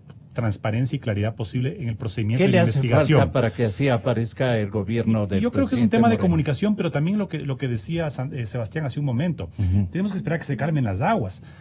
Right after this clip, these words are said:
Speaker 1: Hablamos de entre mil doscientos, entre ochocientos y mil doscientas alarmas,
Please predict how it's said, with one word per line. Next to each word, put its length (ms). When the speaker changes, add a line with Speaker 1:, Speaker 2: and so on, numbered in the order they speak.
Speaker 1:
Hablamos 560
de 480
entre 280
mil 200
doscientos, 520
entre 200
ochocientos 500
y 60
mil 160
doscientas 440
alarmas, 600